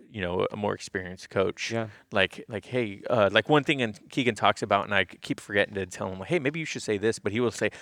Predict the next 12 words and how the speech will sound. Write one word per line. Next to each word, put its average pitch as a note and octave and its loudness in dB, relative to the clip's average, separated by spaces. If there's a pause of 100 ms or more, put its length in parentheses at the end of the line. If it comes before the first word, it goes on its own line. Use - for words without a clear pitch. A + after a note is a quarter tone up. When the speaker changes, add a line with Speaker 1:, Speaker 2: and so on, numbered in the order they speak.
(140)
Speaker 1:
"Turn C3+ 0
your A2+ 2
ulna B2+ 2
up - 0 (360)
for, B2 2
like, G#2 6
the - -6
ankle A2 -2
lock." D3+ 2
And B2+ -6
I'm B2+ -8
like, A#2 -4